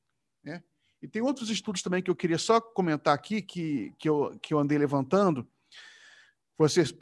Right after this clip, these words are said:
saiu um relatório da, da cia, se não me engano, que a cia não é só agente de espionagem, a cia também ela faz relatórios estatísticos, que alguns são interessantes,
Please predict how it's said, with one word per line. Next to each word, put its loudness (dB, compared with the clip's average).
saiu 6
um 2
relatório 4
da, 0
da -2
cia, -2
se -8
não -2
me 0
engano, -2
que -4
a 0
cia -2
não -2
é 2
só -2
agente 0
de -8
espionagem, -2
a -6
cia -6
também 0
ela 2
faz -2
relatórios 0
estatísticos, -8
que -10
alguns -4
são 0
interessantes, -2